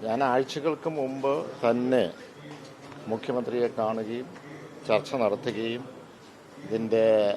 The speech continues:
ആ, വിഷയങ്ങൾ അവതരിപ്പിക്കുകയും അതിനുശേഷം, ആ, നമ്മുടെ, അത് നമ്മുടെ, ആ, വിദ്യാഭ്യാസ വകുപ്പ് മന്ത്രിയെ കാണുകയും ഒക്കെ ചെയ്തു. നമുക്കറിയാം, കഴിഞ്ഞ ദിവസം തന്നെ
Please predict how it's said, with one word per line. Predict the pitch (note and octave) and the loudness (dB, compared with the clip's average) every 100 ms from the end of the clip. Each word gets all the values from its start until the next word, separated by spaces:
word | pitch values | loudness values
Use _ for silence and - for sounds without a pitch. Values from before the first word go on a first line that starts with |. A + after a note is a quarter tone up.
| - G2 | -2 -2
ആ, | G2 F#2+ F#2 | 2 2 0
വിഷയങ്ങൾ | G2 - B2+ A#2+ A2 | -4 0 2 4 2
അവതരിപ്പിക്കുകയും | F#2+ A2 A#2 B2 G#2 A#2 B2+ - - - - - - - B2 | 2 0 -2 -6 -4 -4 -6 -8 -12 -12 -10 -10 -6 2 4
അതിനുശേഷം, | D3+ D#3+ D3+ C3+ - C3+ F#2 - - - - - - - A2+ | 4 2 4 2 2 -6 -6 -8 -10 -10 -12 -14 -12 -4 2
ആ, | A2 G#2+ G#2 G#2+ - - A2+ | 4 6 4 0 -8 -8 -6
നമ്മുടെ, | G#2+ G#2+ G2+ G2+ G2+ G2 - - D#2+ - - - - | -2 2 4 6 4 0 -6 -12 -10 -8 -8 -6 -2
അത് | G#2+ G#2 G#2 | -2 0 -4
നമ്മുടെ, | G#2 G#2 G#2 G2+ G2 F#2+ F2 - | -4 -2 0 2 2 -2 -6 -8
ആ, | G2 G#2 | -6 -4
വിദ്യാഭ്യാസ | G#2+ A#2+ A#2+ B2 A#2 B2 | 4 4 6 4 4 0
വകുപ്പ് | A#2+ A2+ A2+ | 0 0 -2
മന്ത്രിയെ | G#2+ G#2+ A2 G2+ | -2 -2 -2 -2
കാണുകയും | G2+ G#2+ A2 A#2 | -4 -4 -6 -4
ഒക്കെ | G2 - - | -4 -4 0
ചെയ്തു. | F#2 A#2+ - - - - - - - - - - - - | 0 -2 -6 -12 -14 -14 -14 -14 -16 -18 -20 -18 -18 -6
നമുക്കറിയാം, | B2+ B2+ C3+ C#3 C3 | 0 2 4 4 4
കഴിഞ്ഞ | B2+ C#3 C#3 | 4 4 2
ദിവസം | B2+ C3+ - - | 2 0 0 2
തന്നെ | C3 B2 | 0 0